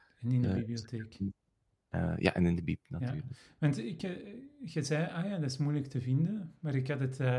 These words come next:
Speaker 1: gereserveerd ook, eh, bij de
Speaker 2: Ja,
Speaker 1: bibliotheek.
Speaker 2: ja.
Speaker 1: En, ehm, na mij was het direct ook gereserveerd. Dus het is ook
Speaker 2: Ah,
Speaker 1: nog
Speaker 2: dat is
Speaker 1: niet,
Speaker 2: mooi,
Speaker 1: niet
Speaker 2: ja.
Speaker 1: vergeten.
Speaker 2: Nee,
Speaker 1: Eh,
Speaker 2: dat is, dat is heel fijn, want in,
Speaker 1: ja.
Speaker 2: in termen van kinderboeken is dat al een heel oud boek, eh,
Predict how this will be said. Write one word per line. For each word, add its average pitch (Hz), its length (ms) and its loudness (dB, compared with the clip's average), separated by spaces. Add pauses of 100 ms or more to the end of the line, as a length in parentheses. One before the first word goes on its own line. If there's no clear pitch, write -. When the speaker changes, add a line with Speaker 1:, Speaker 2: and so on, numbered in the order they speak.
Speaker 1:
gereserveerd 123 840 -2
ook, 165 180 -12
eh, 151 200 -4
bij 143 100 -6
de 143 80 -6
Speaker 2:
Ja, - 0 -
Speaker 1:
bibliotheek. 151 640 4
Speaker 2:
ja. - 120 -6 (760)
Speaker 1:
En, 139 220 4
ehm, 127 520 8 (140)
na 143 240 6
mij 156 220 6
was 147 160 0
het - 140 -4
direct 135 380 -4
ook 127 180 -4
gereserveerd. 110 880 -4
Dus 123 160 -6
het 104 160 -8
is 123 140 -4
ook 131 200 -6
Speaker 2:
Ah, 131 100 0
Speaker 1:
nog 131 100 -6
Speaker 2:
dat 127 120 2
is 120 60 2
Speaker 1:
niet, 120 80 2
Speaker 2:
mooi, - 180 0 (260)
Speaker 1:
niet 139 140 6
Speaker 2:
ja. - 40 2
Speaker 1:
vergeten. 123 500 -4 (680)
Speaker 2:
Nee, 98 260 12
Speaker 1:
Eh, 92 60 10
Speaker 2:
dat 92 100 4
is, 87 60 -4
dat 87 100 -6
is - 100 -6
heel 92 160 6
fijn, 90 340 2
want 90 220 0
in, 87 100 4
Speaker 1:
ja. 123 60 0
Speaker 2:
in 90 180 0
termen 92 320 0
van 90 160 2
kinderboeken 98 600 0
is 92 100 2
dat 90 160 -2
al 82 120 4
een 78 100 0
heel 80 260 2
oud 82 240 0
boek, - 360 -6
eh, 76 200 -4